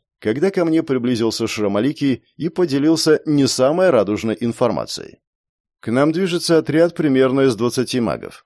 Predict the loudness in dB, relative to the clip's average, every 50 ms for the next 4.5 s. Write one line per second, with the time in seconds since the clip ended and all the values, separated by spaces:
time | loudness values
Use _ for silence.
0 | _ _ -10 -6 -2 0 0 2 0 0 0 -2 0 2 2 2 2 2 -2 -4
1 | -4 -2 -2 -2 -2 -2 -4 -4 -2 0 -2 -2 0 -2 -2 -2 -2 -2 -4 -2
2 | 0 0 0 0 0 -4 -6 -6 -6 -10 _ _ _ _ _ _ _ _ _ _
3 | _ -16 -14 -12 -8 -6 -4 -4 -4 -4 -4 -4 -4 -2 -2 -4 -4 -4 -6 -4
4 | -4 -4 -2 0 0 0 0 -2 -4 -6